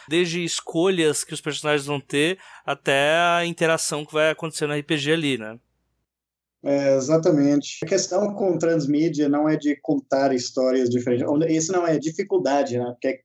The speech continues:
Speaker 2: qualquer autor conta sempre histórias diferentes.
Speaker 1: Sim.
Speaker 2: Eu, eu trabalho do autor contar histórias diferentes sempre.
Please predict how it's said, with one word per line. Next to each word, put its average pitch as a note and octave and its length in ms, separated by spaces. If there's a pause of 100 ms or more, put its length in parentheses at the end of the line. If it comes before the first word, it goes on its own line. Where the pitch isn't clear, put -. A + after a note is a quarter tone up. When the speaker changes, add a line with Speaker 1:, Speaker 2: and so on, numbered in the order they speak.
Speaker 2:
qualquer G3+ 380
autor C#3 560 (180)
conta D3 460
sempre C3+ 400
histórias B2+ 420
diferentes. B2 640
Speaker 1:
Sim. A#2+ 80
Speaker 2:
Eu, B2+ 320 (420)
eu C3+ 160
trabalho C#3 460
do C3+ 120
autor C3+ 460
contar C3+ 360
histórias B2 480
diferentes B2 720
sempre. B2 440